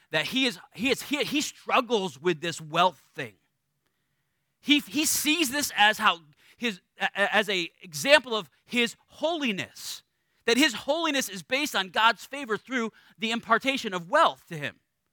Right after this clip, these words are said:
And he's looking everywhere at what other people have.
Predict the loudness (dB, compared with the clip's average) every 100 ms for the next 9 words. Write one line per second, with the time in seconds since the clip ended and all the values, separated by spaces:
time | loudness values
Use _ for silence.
0 | _ _ _ _ -6 -4 -2 -2 -2 -2
1 | 0 0 2 2 2 0 0 2 4 2
2 | 2 0 0 -6 -4 2 4